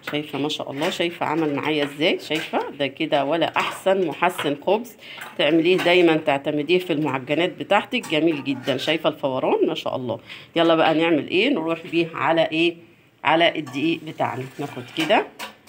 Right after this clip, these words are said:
اهو، نجيب دقيق نحط عليه ورقه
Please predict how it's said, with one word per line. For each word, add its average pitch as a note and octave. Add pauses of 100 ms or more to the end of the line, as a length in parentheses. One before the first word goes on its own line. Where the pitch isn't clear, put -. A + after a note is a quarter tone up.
(220)
اهو، D3 (880)
نجيب C#3 (100)
دقيق A3 (1080)
نحط D3+
عليه C#3
ورقه D3+